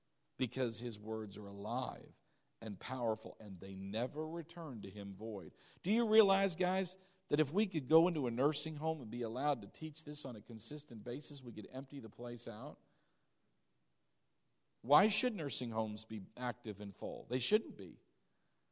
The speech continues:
Christians just aren't not doing their job. You say, "Well, well, oh, oh, uh, uh,"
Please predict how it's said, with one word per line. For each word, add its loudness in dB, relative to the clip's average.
Christians 4
just -2
aren't 2
not 2
doing 0
their 0
job. 4
You -2
say, 4
"Well, 8
well, 6
oh, 12
oh, 4
uh, 6
uh," 0